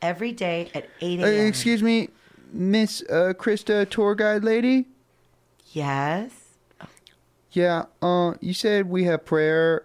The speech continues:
Speaker 2: every morning here at eight A M?
Speaker 1: Yes, that's correct.
Speaker 2: Okay, well, um, who are we praying to?
Speaker 1: Excuse me?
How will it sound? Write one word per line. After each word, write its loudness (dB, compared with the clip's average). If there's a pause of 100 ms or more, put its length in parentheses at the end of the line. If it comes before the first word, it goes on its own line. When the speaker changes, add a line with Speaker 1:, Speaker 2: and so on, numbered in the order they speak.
Speaker 2:
every 0
morning 0
here 2
at 0
eight 2
A 2
M? 0 (480)
Speaker 1:
Yes, -4
that's -4
correct. -6 (160)
Speaker 2:
Okay, 0
well, 2
um, 2 (580)
who 2
are 4
we 4
praying 0
to? 2 (840)
Speaker 1:
Excuse -4
me? -6